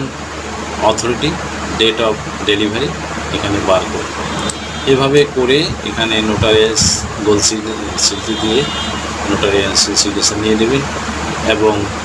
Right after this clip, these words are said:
এনআইডি কার্ড এটা দিবেন প্যাডে, এবং এরপরে এনআইডি কার্ডটি, এনআইডি কার্ডটি সাদা কাগজ দিয়ে নোটারি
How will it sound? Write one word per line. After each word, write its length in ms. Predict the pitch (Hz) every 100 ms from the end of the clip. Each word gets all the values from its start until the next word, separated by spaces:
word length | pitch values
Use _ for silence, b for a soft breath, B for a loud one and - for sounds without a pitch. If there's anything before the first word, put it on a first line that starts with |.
| - -
এনআইডি 340 | 113 113 117 117
কার্ড 180 | 110 110 113 - 120
এটা 340 | 113 117 117 117 104
দিবেন 180 | 107 110 -
প্যাডে, 240 | 104 117
এবং 300 | - 113 104 107 107
এরপরে 440 | 110 - 110 120 117 - - -
এনআইডি 300 | 110 113 113 110
কার্ডটি, 380 | 110 - 110 107 - - - -
এনআইডি 480 | 113 113 110 110 110
কার্ডটি 420 | 113 107 117 113 113 -
সাদা 260 | - 107 110
কাগজ 280 | 107 107 110
দিয়ে 120 | 113
নোটারি 300 | 117 107 107